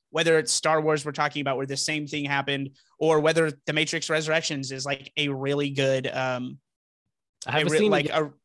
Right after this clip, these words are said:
Speaker 2: Have not
Speaker 1: yeah,
Speaker 2: seen it
Speaker 1: it's,
Speaker 2: yet,
Speaker 1: I
Speaker 2: just
Speaker 1: think
Speaker 2: to
Speaker 1: it's
Speaker 2: be
Speaker 1: a
Speaker 2: <laughs>
Speaker 1: really good, just, uh, litmus test here of also, like, or not litmus test, but just a really good example of the exact same thing. Like, how do fans react?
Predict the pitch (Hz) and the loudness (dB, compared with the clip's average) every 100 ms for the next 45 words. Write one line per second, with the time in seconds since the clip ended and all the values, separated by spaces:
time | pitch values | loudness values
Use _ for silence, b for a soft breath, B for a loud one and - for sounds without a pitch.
0 | _ - 113 131 180 165 185 151 123 - | _ -12 -6 0 2 4 4 4 0 -6
1 | 123 160 196 208 160 170 185 175 185 185 | 0 4 4 6 6 6 4 4 2 2
2 | 175 165 165 156 170 160 - - _ - | 0 2 2 0 -2 -4 -6 -10 _ -4
3 | 156 143 180 175 170 156 165 151 160 151 | -2 0 -2 -4 -8 -6 -4 -4 -2 -2
4 | 147 156 147 160 156 156 147 147 139 - | 0 -2 -2 -2 0 0 -4 -6 -8 -6
5 | 143 - 156 160 - 190 180 170 147 151 | -6 -4 -4 -4 0 2 2 2 2 0
6 | 147 143 135 B B 147 143 139 131 - | 0 -4 -4 B B 0 4 4 2 -8
7 | - 156 147 143 131 135 127 123 127 120 | -4 -2 0 0 -2 -6 -8 -10 -10 -6
8 | 120 120 - _ _ 170 175 160 170 165 | -6 -6 -10 _ _ 0 2 2 2 2
9 | 165 151 156 151 151 151 | 2 0 0 2 2 0